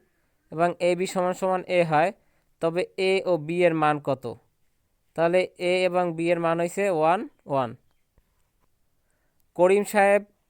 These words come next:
মাসিক বেতন, করিম সাহেব মাসিক, মাসিক বেতন থেকে প্রভিডেন্ট ফান্ডের জন্য শতকরা দশ ভাগ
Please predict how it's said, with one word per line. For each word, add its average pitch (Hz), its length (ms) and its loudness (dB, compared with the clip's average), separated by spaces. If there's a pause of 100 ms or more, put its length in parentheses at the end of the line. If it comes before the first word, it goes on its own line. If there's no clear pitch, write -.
(380)
মাসিক 170 480 0
বেতন, 180 500 -2 (1040)
করিম 185 260 2
সাহেব 208 260 0
মাসিক, 185 500 -2
মাসিক 170 440 -4
বেতন 180 300 -4
থেকে 175 320 -4
প্রভিডেন্ট 180 540 -4
ফান্ডের 190 400 -4
জন্য 170 300 -4
শতকরা 185 520 -4
দশ 160 280 -2
ভাগ 190 220 -2